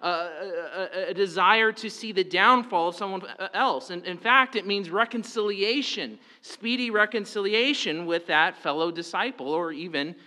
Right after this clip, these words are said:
with those who are outside the community of disciples, if possible. What does it mean to not commit adultery from the heart? It means not merely to not do the act of adultery, but it means to,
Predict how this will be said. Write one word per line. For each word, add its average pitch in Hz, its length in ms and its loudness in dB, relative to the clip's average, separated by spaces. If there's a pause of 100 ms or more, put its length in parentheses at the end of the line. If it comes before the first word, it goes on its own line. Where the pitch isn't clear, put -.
(280)
with 143 420 -6
those 131 320 -2
who 151 120 -6
are 139 80 0
outside 131 540 0
the 117 60 -10
community 110 520 -10
of 104 100 -12
disciples, 117 540 -16
if 113 160 -14
possible. 175 580 -14 (480)
What 202 160 2
does 196 100 0
it 196 100 0
mean 190 220 -2
to 190 160 -6
not 185 280 2
commit 196 220 -6
adultery 196 520 -2
from 160 200 -6
the 131 100 -2
heart? 123 280 2
It 175 100 -6
means 175 320 -4 (220)
not 262 240 6
merely 226 320 2
to 202 160 2
not 170 340 2
do 185 140 -4
the 160 120 0
act 156 260 2
of 160 100 -4
adultery, 160 640 2
but 180 140 0
it 180 140 -2
means 208 580 0
to, 165 460 -2